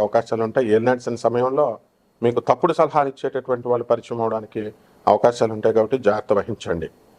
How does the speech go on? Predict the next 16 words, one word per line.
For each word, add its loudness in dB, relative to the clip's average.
ఇక 6
పరిహారాల 4
దగ్గరికి 0
వచ్చేసరికి 0
ఏలినాటి 2
శని 6
జరుగుతోంది 2
కాబట్టి 6
శని 4
జపం 4
చేసుకోండి, -2
అలాగే 4
రవి 2
నేచపట్టాడు 2
రవి 2
జపం -2